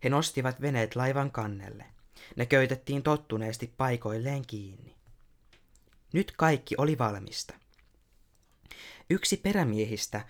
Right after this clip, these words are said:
aloitti vanhan veisun, merelle lähtiöiden rukouksen, johon kaikki yhtyivät.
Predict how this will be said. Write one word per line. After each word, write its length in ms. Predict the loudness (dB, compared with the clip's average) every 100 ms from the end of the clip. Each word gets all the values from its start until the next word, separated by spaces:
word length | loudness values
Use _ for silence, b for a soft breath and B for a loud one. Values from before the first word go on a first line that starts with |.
| B B
aloitti 420 | 4 4 2 0
vanhan 400 | 2 2 0 0
veisun, 480 | -2 -4 -6 -10 -12 -16 B B B
merelle 400 | 0 2 4 4
lähtiöiden 560 | 2 0 -2 0 0 0
rukouksen, 720 | -2 -2 -8 -6 -8 -8 -8
johon 220 | -4 -4 0
kaikki 360 | 0 0 -2
yhtyivät. 680 | -4 -4 -8 -14 -16 -18 -20